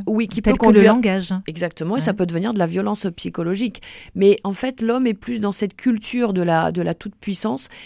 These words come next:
Speaker 1: et d'une certaine domination. Euh, et ça s'est installé culturellement, hein. Là, on est dans des stéréotypes. Ces stéréotypes-là ne sont pas les bons.
Speaker 2: Mm.
Speaker 1: Mais n'empêche qu'ils se jouent dans la relation entre hommes et femmes. Et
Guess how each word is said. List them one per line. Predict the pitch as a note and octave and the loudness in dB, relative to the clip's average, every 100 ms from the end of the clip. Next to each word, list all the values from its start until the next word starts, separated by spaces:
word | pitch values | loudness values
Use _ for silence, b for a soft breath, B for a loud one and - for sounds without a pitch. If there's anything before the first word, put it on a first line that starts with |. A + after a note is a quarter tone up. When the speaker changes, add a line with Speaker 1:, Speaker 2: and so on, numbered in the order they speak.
| B | B
Speaker 1:
et | - F#3+ | -2 -2
d'une | F3+ G3 | 0 -2
certaine | - G#3 G#3+ F#3+ | -2 -2 -2 0
domination. | F3 A3+ A#3 G#3+ F#3+ - - D4+ - B B B B B | 2 2 4 4 2 -2 -6 -6 -12 B B B B B
Euh, | F#3+ F#3 F3+ F3+ E3 D3 D3 - | 0 2 2 2 -2 -4 -10 -14
et | - A3 A3+ B3 - _ | -4 -2 0 0 -2 _
ça | - F#3+ | -10 -6
s'est | F#3 C4 | -4 0
installé | A3+ - A3+ C4 A#3+ | -2 0 2 4 2
culturellement, | G#3+ F3 F#3 E3 E3+ D#3+ F3+ | 0 -4 -4 -4 -4 -2 -2
hein. | G#3 | -2
Là, | A3 | 0
on | G#3 | 0
est | F#3+ | 0
dans | F#3+ | 2
des | G3 | 0
stéréotypes. | - G#3+ G3+ F#3 - B3+ F3+ - B B | 0 0 0 0 0 0 0 -10 B B
Ces | - F#3 | -12 -10
stéréotypes-là | - F#3 F3+ - E3+ G#3 B3+ | -2 0 0 -4 -4 0 2
ne | A3 | 0
sont | - F3 | -2 -4
pas | E3+ | 0
les | F3+ | 0
bons. | G#3+ G3+ | 2 2
Speaker 2:
Mm. | F3 F3 b b b | 0 -12 b b b
Speaker 1:
Mais | F3 | -4
n'empêche | F3+ G3 G#3 A#3+ - | 0 0 0 -4 -4
qu'ils | A3 A#3+ - F3+ | -4 -2 -2 -4
se | - G#3+ | -2 0
jouent | G3 B3 A3+ A#3 | 2 0 0 -6
dans | E3+ F3+ | -6 -4
la | F3 | -2
relation | E3 F3 E3 - G#3 A3 A#3 | -2 -2 -2 -4 -2 -2 -2
entre | F3 - G3 | -6 -6 -4
hommes | F#3 | -4
et | F3 | -6
femmes. | - D#3+ - B B B B B B B - | -8 -8 -8 B B B B B B B -2
Et | A3+ C#4 | -2 0